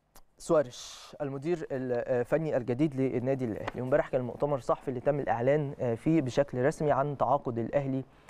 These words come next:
مع المدير الفني البرتغالي الجديد للفريق الأول لكرة القدم. وكالعادة تنظيم مميز من النادي الأهلي، مؤتمر، آه، منظم، آه، الأمور ماشية بالشكل اللي متعودين عليه دايما من خلال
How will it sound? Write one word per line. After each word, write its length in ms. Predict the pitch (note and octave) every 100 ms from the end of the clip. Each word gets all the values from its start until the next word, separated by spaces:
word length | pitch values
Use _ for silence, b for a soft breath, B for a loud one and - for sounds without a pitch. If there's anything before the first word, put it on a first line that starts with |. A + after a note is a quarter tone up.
| B B B
مع 340 | C3 C3+ C3 -
المدير 360 | A#2+ A#2+ A#2+ C#3
الفني 340 | B2 C3 C#3
البرتغالي 640 | A#2+ G2+ - A#2+ C3 C3+ A#2+
الجديد 440 | A2 A2+ C3+ C3+
للفريق 540 | B2 C3+ - A2 B2
الأول 320 | B2+ G#2+ C3 A#2
لكرة 260 | - D3 C3+
القدم. 440 | A#2+ D#3 F3+ F3+
وكالعادة 1400 | C#3+ D3+ E3 E3+ - C#3+ D3+ - - - D3+ C#3+ C#3 C3 C3+ D3
تنظيم 300 | D3 C3+ C3 C#3 B2+
مميز 460 | B2 B2+ C3 C3+ B2+
من 120 | B2
النادي 300 | A#2+ B2 A#2+
الأهلي، 380 | A#2 B2+ B2+ C3
مؤتمر، 520 | B2+ - B2 B2+ B2+ - B B B -
آه، 300 | A#2+ A#2 A2+
منظم، 800 | B2 B2 C3+ B2 C3 C#3+ D3 C#3
آه، 340 | B2+ B2 A#2+ B2+
الأمور 320 | B2 C#3 C#3
ماشية 300 | C3 - B2+
بالشكل 380 | A#2 - - B2
اللي 100 | A2+
متعودين 400 | A2 A2+ A#2 B2+
عليه 180 | A#2+
دايما 260 | B2+ B2 A#2
من 120 | A2 A2
خلال 260 | A#2+ A#2+